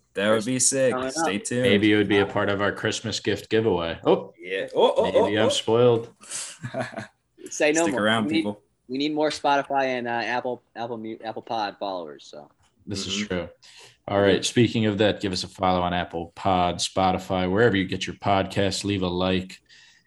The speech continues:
Speaker 3: give us five stars, whatever you need to do. I hope you told your grandmother about our podcast at your Thanksgiving dinner instead of getting into a big argument about <laughs> X, Y, or Z, uh, in terms of our current political landscape.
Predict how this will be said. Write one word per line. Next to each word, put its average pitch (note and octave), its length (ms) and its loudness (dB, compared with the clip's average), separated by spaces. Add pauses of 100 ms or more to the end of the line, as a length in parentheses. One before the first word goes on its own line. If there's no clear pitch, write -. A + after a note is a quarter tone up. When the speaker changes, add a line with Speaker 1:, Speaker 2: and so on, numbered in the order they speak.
(280)
Speaker 3:
give - 140 2
us - 100 -4
five E2+ 300 -4
stars, F2+ 500 -2
whatever A2+ 240 4
you A2 160 2
need G#2 160 -2
to F#2+ 80 -6
do. G2+ 380 0 (400)
I G2 80 -6
hope F#2+ 240 -2
you G2 160 -2
told F#2+ 260 -4
your F#2 100 -4
grandmother F#2+ 480 2
about F2+ 260 -2
our F2+ 80 -4
podcast F#2 720 -4
at E2 120 -8
your F2+ 80 -8
Thanksgiving F#2+ 540 -4
dinner F#2 280 0
instead F2+ 280 -6
of F2+ 140 -10
getting F2+ 240 -2
into E2+ 180 -8
a E2 60 -8
big F#2+ 220 -4
argument F2 440 -2
about E2+ 380 -6 (400)
<laughs> - 380 -14
X, A#2+ 260 0
Y, G2 260 4
or F2 140 2
Z, F2+ 560 2 (240)
uh, E2+ 380 -8
in F#2 180 -4
terms F2 340 -6
of E2 220 -6
our F2 320 -4
current - 380 -4
political F2+ 340 -6
landscape. F#2 600 -4